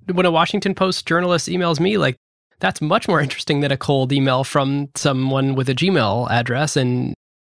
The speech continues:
most scenarios. But perhaps you were feeling as a journalist that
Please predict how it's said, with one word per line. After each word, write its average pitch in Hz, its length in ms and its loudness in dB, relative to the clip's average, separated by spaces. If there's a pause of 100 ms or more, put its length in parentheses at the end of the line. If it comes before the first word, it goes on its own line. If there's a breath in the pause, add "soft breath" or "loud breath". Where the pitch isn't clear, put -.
(140)
most 135 260 -2
scenarios. 113 500 0 (720 soft breath)
But 135 220 -2
perhaps 143 400 -2
you 135 80 0
were 131 80 0
feeling 127 380 0
as 123 260 0
a 110 120 0
journalist 113 560 0
that 107 200 -2